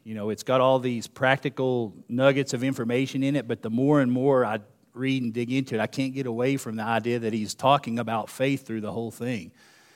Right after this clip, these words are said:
And so in part one, if you recall, we talked about using the lens of the Scriptures and how he talked about that, the, the man who looks at, into the Scriptures and s-,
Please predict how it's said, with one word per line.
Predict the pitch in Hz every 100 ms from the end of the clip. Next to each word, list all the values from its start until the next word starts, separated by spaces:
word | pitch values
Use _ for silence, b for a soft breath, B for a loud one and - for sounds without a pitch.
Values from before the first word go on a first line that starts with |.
| b b b
And | 113
so | 110 139
in | 127
part | - 151 151 139
one, | 151 151
if | 123
you | 131
recall, | 123 127 120 120
we | 120
talked | 127 123 123
about | 120 123 117 113 _ b b b -
using | 131 156 151 160
the | 131
lens | 120 143 165 147
of | 135
the | 110
Scriptures | - 160 139 117
and | 113
how | 123 131
he | 120
talked | - 139 135
about | 117 107 -
that, | 113 104 95
the, | 104 - _
the | 117 110
man | 127 147 135
who | 123
looks | 123 156 -
at, | 135 139 _
into | 120 139 147
the | 123
Scriptures | - 143 156 143 120 107
and | 101
s-, | - -